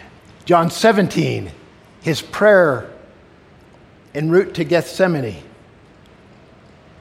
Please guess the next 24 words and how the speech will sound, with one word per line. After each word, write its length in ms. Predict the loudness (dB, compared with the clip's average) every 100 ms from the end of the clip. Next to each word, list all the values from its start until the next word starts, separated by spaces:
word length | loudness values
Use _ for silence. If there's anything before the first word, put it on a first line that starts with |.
| -20 -16 -2
These 340 | 0 2 0
words 460 | 0 2 2 0 -4
spake 420 | -6 -2 -2 -4
Jesus 640 | -4 -2 -2 -6 -8 -14 -16 -20 -20 -20 -20 -20 -20 -16
and 220 | -6 -2 2
lifted 520 | 2 2 2 0 2
up 200 | 2 0
his 200 | -2 0
eyes 520 | 0 0 -2 -6 -14
to 100 | -14
heaven 440 | -6 -4 -4 -10 -18 -20 -20 -20 -20 -20 -20 -20 -20 -20 -20 -20 -14
and 120 | -2
said, 260 | 0 0
"Father, 340 | 2 2 4 2
the 160 | 2
hour 200 | 2 2
is 120 | 0 -6
come. 400 | -8 -6 -8 -14 -20 -20 _ _ _ _ _ -20 -20 -10
Glorify 540 | 0 2 2 2 0 0
thy 200 | 0 -2
Son, 460 | -4 -6 -6 -8
that 140 | -12 -8
thy 160 | -6
Son 480 | -6 -4 -2 -2 -6